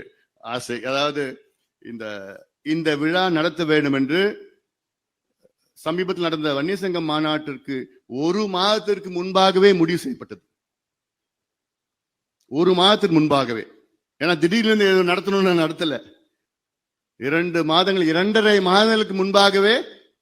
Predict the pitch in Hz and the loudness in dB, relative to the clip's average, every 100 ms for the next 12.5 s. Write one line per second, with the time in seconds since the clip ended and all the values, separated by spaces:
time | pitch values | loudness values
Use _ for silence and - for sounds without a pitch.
0 | - 170 160 143 156 170 160 180 220 - | -10 -6 -4 -2 0 0 0 -2 -4 -8
1 | - 135 165 160 151 143 156 175 190 156 | -10 -4 0 0 -2 -4 -2 -2 0 0
2 | 170 170 160 151 147 151 151 226 359 - | -2 -2 -2 0 0 -2 -2 -4 -6 -12
3 | _ 147 175 160 156 180 196 - - 135 | _ -6 -4 -2 -2 -2 -6 -12 -12 -6
4 | 143 143 135 131 135 165 165 160 143 139 | -4 -2 -2 -2 0 0 -2 -4 -4 -2
5 | 143 156 147 151 147 139 185 202 190 170 | -4 -4 -4 -4 -4 -2 -2 -2 -4 -4
6 | 214 202 180 185 175 156 160 165 147 147 | -4 -4 -4 -6 -8 -4 -4 -4 -8 -10
7 | 139 147 180 247 _ _ 131 156 156 139 | -6 -4 -4 -6 _ _ -8 -4 -2 -2
8 | 123 110 - _ _ _ _ _ _ - | -4 -6 -12 _ _ _ _ _ _ -16
9 | 185 277 220 185 151 143 - _ _ _ | -2 0 0 0 -2 -8 -12 _ _ _
10 | _ _ _ - - - 175 170 156 143 | _ _ _ -20 -18 -14 -8 -6 -4 -4
11 | 131 120 110 110 120 110 101 95 90 98 | -6 -8 -10 -10 -10 -10 -14 -16 -16 -16
12 | 98 82 87 92 | -18 -16 -18 -20